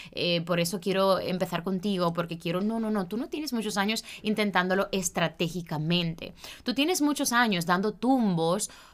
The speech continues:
eh, tumbes, tumbos, <laughs> has entendido. Tienes muchos años dando vueltas en círculo, dándote con la misma pared,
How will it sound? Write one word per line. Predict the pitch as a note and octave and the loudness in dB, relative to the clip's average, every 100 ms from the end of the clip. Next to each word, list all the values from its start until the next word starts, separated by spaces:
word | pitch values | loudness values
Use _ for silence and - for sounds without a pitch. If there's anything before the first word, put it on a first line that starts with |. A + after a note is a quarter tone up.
| - | -10
eh, | - B2+ | -4 -2
tumbes, | G#3 C4+ C#4 C#4 C#4 | 0 2 4 2 0
tumbos, | - A3 G#3+ A#3+ - - | -2 -2 -2 -4 -8 -4
<laughs> | G#3 E3+ E3 - - - | -4 -2 -6 -8 -14 -8
has | G3 - | -6 -6
entendido. | - - F#3+ - - - C#5 B4+ G#4+ G4 E4 - | -6 -6 -6 -4 -4 0 0 2 -2 -4 -8 -2
Tienes | C#4 D#4 E4+ F4 | 6 8 8 6
muchos | D4 D4 D4+ B3 | 6 4 2 4
años | C4 A3+ G#3 F3+ F#3 G3 G3+ | 6 6 6 2 2 -2 6
dando | A3 G#3+ A3+ | 8 8 6
vueltas | A3 A#3+ A#3 G#3+ G3 F#3+ | 2 4 4 4 4 4
en | G3+ G3 | 4 2
círculo, | F3 C4 A#3 E3+ D#3 D3+ D3+ | 8 8 8 2 0 0 -2
dándote | F3 F3+ G3 G#3+ G#3+ | 2 4 4 2 0
con | G3 | 2
la | F3 | 4
misma | G#3 G3+ F#3+ | 2 0 0
pared, | G#3+ F#3+ G3+ D#3+ D3+ | 2 4 4 4 0